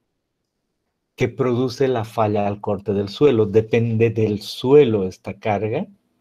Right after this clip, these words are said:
Y si yo coloco esa, produce falla.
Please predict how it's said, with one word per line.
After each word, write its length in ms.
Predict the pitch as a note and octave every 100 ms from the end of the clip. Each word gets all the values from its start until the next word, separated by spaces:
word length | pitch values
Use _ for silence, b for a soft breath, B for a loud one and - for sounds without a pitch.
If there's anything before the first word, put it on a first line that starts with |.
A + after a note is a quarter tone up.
| _ _ _ _ _ _ _ _ _
Y 320 | - C3+ D#3 D3+
si 240 | - A#2+
yo 200 | B2+ D3+
coloco 460 | D3 C3+ C3 C3+ C3+
esa, 480 | A#2+ - F#3 A3+ - _
produce 540 | B2 A2+ A2+ A2 A2+
falla. 420 | G2 - - -